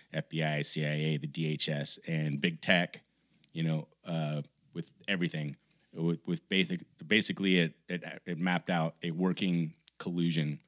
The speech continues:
a working relationship between all the alphabet agencies and, you know, Twitter and Facebook and Google for anything.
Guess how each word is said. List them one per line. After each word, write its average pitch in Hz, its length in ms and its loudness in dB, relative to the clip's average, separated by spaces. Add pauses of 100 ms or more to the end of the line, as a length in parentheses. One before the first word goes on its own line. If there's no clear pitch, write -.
(320)
a 95 80 -4
working 98 320 2
relationship 87 680 2 (100)
between 82 360 -2
all 82 200 0
the 78 340 -4
alphabet 80 540 -4
agencies 80 520 -2 (460)
and, 85 380 -6 (120)
you 85 120 -4
know, 76 80 -8 (160)
Twitter 78 320 -8
and 73 220 -6
Facebook 76 600 -6
and 76 320 -2
Google 82 420 2 (1080)
for 120 240 0
anything. 113 560 6